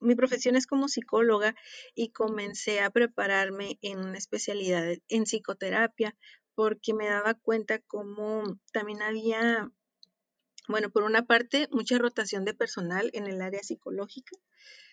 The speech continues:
em, y por otra parte, eh, me daba cuenta que no, no era fácil como at-, la,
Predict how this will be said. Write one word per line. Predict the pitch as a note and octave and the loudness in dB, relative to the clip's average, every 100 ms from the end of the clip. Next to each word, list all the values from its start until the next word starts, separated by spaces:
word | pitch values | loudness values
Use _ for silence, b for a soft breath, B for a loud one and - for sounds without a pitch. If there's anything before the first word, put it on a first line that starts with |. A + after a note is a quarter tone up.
| B _ _ _ | B _ _ _
em, | A3 G#3 G#3 G3+ G3+ G3+ G3 G3 F#3+ - _ _ _ - | -2 0 0 -2 -4 -4 -6 -6 -12 -14 _ _ _ -2
y | A#3 | 2
por | A3 G#3 | 2 2
otra | G#3 A3+ | 0 0
parte, | A3+ A3+ A#3+ A#3 - _ | 4 4 4 0 -2 _
eh, | G#3+ G#3 | -4 -2
me | G#3+ G#3 | -2 2
daba | G3+ G#3+ B3 | 2 2 -2
cuenta | A#3+ B3 C4 | -4 0 0
que | B3+ A3+ | 2 0
no, | G3+ G3+ G3+ G#3 | 0 -4 -4 -4
no | G#3 G#3 G3+ | -4 -2 0
era | G#3 | -2
fácil | G#3+ F#3+ G3 A3+ A3 F#3+ | -4 -2 -2 0 -2 -2
como | G3 G3 F#3 | -6 -6 -6
at-, | F#3+ | -6
la, | G#3+ G3 F3+ F3 | -4 0 0 0